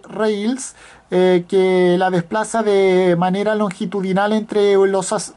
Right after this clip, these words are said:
entre los asientos. También, eh, hace las veces de consola central para cuando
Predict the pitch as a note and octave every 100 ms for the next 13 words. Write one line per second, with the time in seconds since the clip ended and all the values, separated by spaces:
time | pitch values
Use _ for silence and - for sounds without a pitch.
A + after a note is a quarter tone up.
0 | - F3 F#3+ F#3+ F#3 G#3+ F#3+ C4+ G#3 C#3+
1 | C#3 A3 A3+ - - - - - F#3 F#3+
2 | A3 B3 C#4 - - F#3 F#3 - G#3+ G#3
3 | A3+ G#3 G#3+ G#3+ A#3 A3 A3 F#3 A3 G#3+
4 | G3+ G#3+ F#3 G3+ A3 A3+ G3 F#3+ G3+ F#3+
5 | G#3 G3+